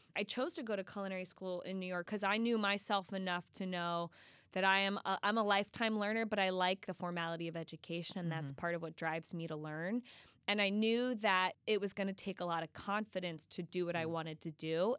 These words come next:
Speaker 1: And that confidence for me started first and foremost in, like, how do I go from home baker to pastry chef?
Speaker 2: Mm-hmm.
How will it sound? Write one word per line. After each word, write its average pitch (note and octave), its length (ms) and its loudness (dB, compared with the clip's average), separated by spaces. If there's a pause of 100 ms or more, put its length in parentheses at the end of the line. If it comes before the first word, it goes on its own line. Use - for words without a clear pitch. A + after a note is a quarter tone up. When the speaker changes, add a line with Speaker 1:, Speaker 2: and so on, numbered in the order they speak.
Speaker 1:
And F#3 160 0
that F3+ 180 0
confidence A3+ 540 0
for G3 120 -2
me G3 140 2
started F#3 380 0
first F3+ 320 -2
and F3 120 -6
foremost F3 480 -4
in, E3 60 -6
like, E3 160 -6
how G3+ 140 0
do G#3+ 40 4
I G#3 80 4
go G3 160 0
from F3 200 -6
home F#3+ 260 -4
baker E3+ 480 -2 (440)
to G3 100 -4
pastry E3+ 480 -6
chef? F3 520 -4
Speaker 2:
Mm-hmm. D#3 260 -4